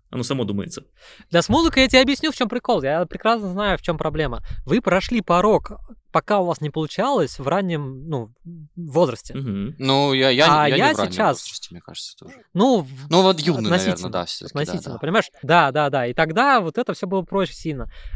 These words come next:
Speaker 2: Все равно, чтобы музыка увлекла, нужно, чтобы она хоть как-то получалась, как из программирования. Провор-, программирование не увлечет, если ты вообще не понимаешь, что здесь делать.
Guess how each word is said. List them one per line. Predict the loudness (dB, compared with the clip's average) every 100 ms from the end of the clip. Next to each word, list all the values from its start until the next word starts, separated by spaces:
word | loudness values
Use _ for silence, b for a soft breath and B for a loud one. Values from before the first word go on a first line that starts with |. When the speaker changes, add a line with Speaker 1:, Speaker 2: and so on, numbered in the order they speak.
| B
Speaker 2:
Все | -2 0
равно, | 2 0
чтобы | 2 2 2
музыка | 0 -4 -4 -2
увлекла, | -2 -4 -4 -4 -6 -12 -10
нужно, | -4 -2 0 0
чтобы | -2 -2
она | -2
хоть | -2 -4
как-то | -2 -4 -4
получалась, | -4 -4 -2 -4
как | -4 -12
из |
программирования. | -2 2 2 0 -4 -4
Провор-, | -4 -2 -2 -4
программирование | -4 -2 -2 0 0
не |
увлечет, | -2 -2 0 0
если | -2 -2
ты | -2
вообще | -2 -2
не | -4
понимаешь, | -4 -2 -2
что | -2
здесь | -4 -4
делать. | -2 -2 -4